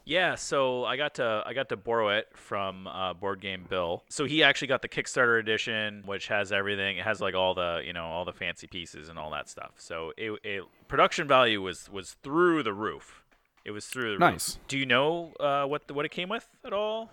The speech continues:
Speaker 2: You know, I have been seeing on, uh, Instagram lately a lot of people wanting to start painting the minis that are in it.
Speaker 1: Oh, man. Okay, so first of all, let me just say this. The miniatures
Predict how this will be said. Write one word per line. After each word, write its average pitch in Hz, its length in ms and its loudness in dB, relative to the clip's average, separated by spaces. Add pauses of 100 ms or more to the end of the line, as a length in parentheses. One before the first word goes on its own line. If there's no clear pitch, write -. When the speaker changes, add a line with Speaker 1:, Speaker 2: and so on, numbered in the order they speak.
Speaker 2:
You 180 140 10
know, 190 140 12
I 160 160 12
have 180 160 12
been 226 140 6
seeing 147 580 8
on, 113 580 6
uh, 101 340 6
Instagram 101 680 2
lately 98 680 2 (180)
a 117 60 6
lot 127 180 12
of 131 80 4
people 113 760 8 (200)
wanting 104 340 6
to 95 160 -8
start 101 400 6
painting 101 320 0
the 95 80 0
minis 95 400 2
that 90 180 0
are 90 140 -2
in 87 100 -4
it. 90 200 -6 (280)
Speaker 1:
Oh, 127 600 0
man. 110 220 -6
Okay, 110 320 -4
so 123 160 -8
first 156 240 -2
of - 20 2
all, 131 80 2
let 131 80 0
me 131 80 -6
just 123 160 -6
say 117 140 2
this. 101 220 2 (120)
The 135 60 -12
miniatures 135 560 2